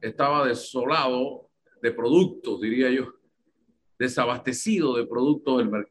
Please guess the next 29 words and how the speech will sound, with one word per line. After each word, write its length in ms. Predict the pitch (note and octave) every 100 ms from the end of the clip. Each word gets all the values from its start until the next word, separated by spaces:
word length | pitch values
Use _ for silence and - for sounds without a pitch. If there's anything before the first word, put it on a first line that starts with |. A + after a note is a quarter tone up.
| A#2
Merca 320 | A#2+ B2+ A#2
Panamá. 480 | A2 G#2 B2 C#3 B2
Para 160 | G#2+
conseguir 400 | G2+ - A2 B2
apio 480 | C3 C3 C#3 C3+ - _ _ _ - - - - - -
es 200 | A2 -
como, 800 | C#3+ D3 B2+ A2+ G#2 G2 F#2 G2+
no 80 |
sé, 260 | A2+ C#3 C3 _ _ _ _ - - _ _ -
tratar 420 | G#2 G#2 - B2
de 120 | C3
conseguir, 520 | A#2+ A2+ A2 A2+ B2+ B2+
eh, 180 | A2 G2+ F2+ F2 - _
una 180 | - B2+
aguja 260 | B2 C#3+ C3
en 60 |
un 120 | C3 B2+
pajar. 400 | A#2 C3+ C#3 C#3+ _ _ _ _ _ _ _ _ _
Eh, 500 | F#2 G2+ G2 F#2+ F#2+ - -
ya 500 | - A2+ A#2 A#2 A2 - _ -
no 240 | A2 A#2+ A#2
hay 240 | A2+ A2+
zanahoria, 960 | G#2+ A#2 A2 A#2 C3+ C#3 C3+ C3 B2+ A#2+ A2 -
no 500 | G#2 A2 A2+ A2+ A2+
hay, 540 | A2+ A2+ A2+ A2 A2 - -
eh, 240 | G#2 G#2 - -
muy 260 | A2+ C#3
poco 340 | C3 C#3 C3 B2
plátano 760 | C#3+ C#3+ C3+ C#3 C3+ C3 B2+